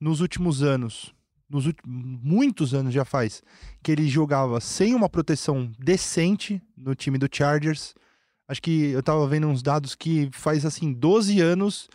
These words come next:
que ele não tem uma linha ofensiva decente, assim, a, a linha ofensiva do Chargers sempre é ranqueada entre as piores da N F L na última década.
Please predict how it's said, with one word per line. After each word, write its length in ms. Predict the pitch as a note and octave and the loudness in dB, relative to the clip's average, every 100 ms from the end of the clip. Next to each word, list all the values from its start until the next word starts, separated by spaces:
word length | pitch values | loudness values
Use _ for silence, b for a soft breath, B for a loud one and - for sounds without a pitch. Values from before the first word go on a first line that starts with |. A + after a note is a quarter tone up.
| b b b b b | b b b b b
que 180 | - E3 | 0 2
ele 160 | D#3+ E3 | 4 2
não 200 | E3+ D#3 | 2 2
tem 240 | E3 E3+ | 2 2
uma 200 | F3+ E3 | 4 2
linha 240 | E3 E3+ | 4 4
ofensiva 840 | F3+ - E3+ C#3+ - E3+ E3+ F#3 - _ _ _ _ | 2 2 0 0 0 2 2 0 -2 _ _ _ _
decente, 680 | C#3 F3 - F3 D#3+ - B2+ | 0 0 2 0 2 2 -2
assim, 220 | - C#3 | 0 0
a, 100 | C3 B2 | 0 0
a 100 | C#3 | 0
linha 180 | C#3 G3 | 2 0
ofensiva 340 | - E3 F3+ | 2 -2 0
do 100 | E3+ D3+ | -2 0
Chargers 360 | F3 F3 F3 - | 2 2 0 0
sempre 340 | G3 G#3+ G#3 | 0 2 4
é 40 | F3 | 4
ranqueada 840 | F#3 E3+ D#3+ D3+ F3+ F3+ E3+ D#3+ | 2 2 2 2 4 4 2 2
entre 180 | F3 F#3+ | 2 0
as 120 | - | -2
piores 440 | - E3+ D#3+ F3+ | -2 2 2 2
da 100 | E3 | 0
N 100 | E3 | -2
F 160 | D3+ E3 | 0 2
L 80 | E3 | 2
na 120 | F3 | 4
última 360 | F3+ G3 A3 G3 | 2 0 0 0
década. 480 | D#3 C#3+ A#2 A2 | 2 0 0 -4